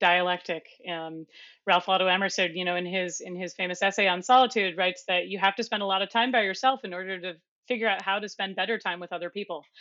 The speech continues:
It's kind of like <laughs> training for social engagement. And, um, I can see you, you touching on that a bit, Donna, and what you're saying about how reading itself is a lonely activity, but it's actually preparation for social engagement as well. You ideally want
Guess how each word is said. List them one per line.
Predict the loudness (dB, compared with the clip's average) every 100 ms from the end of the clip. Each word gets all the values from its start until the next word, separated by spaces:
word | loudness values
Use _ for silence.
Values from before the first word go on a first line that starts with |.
| -16 -10
It's | -2
kind | 2 2
of |
like | 2 -2
<laughs> |
training | -4 2 2 2 0 -4 -14 -18 -16
for | 0 2 2
social | 0 -2 -2 -6
engagement. | -6 -4 -4 -6 -10 -8
And, | -4 -2 -4 -6
um, | -4 -4 -6
I | -4
can | -4
see | -2 -2
you, | -2 -4 -8
you | -12 -8 -8 -6 -2
touching | -2 -2
on | -4 -2
that | -4
a | -4
bit, | -10 -12 -6
Donna, | -4 -4
and | -6 -6
what | -8
you're | -8
saying | -6 -6 -6
about | -4 -4 -2
how | -2 -2 -4 -8 _ _ -6
reading | -2 0 0
itself | 2 4 4
is | 4
a | 2
lonely | 4 2 0
activity, | -2 0 -2 -2
but | -4 -6
it's | 0
actually | 0 0 -4
preparation | -2 -2 -2 -4 -4 -8
for | -10
social | -6 -6 -6 -10
engagement | -8 -10 -10 -12
as | -8
well. | -6 -6
You | -4 -2
ideally | -2 -2 -2 -2
want | -4 -4 -2 -2 -6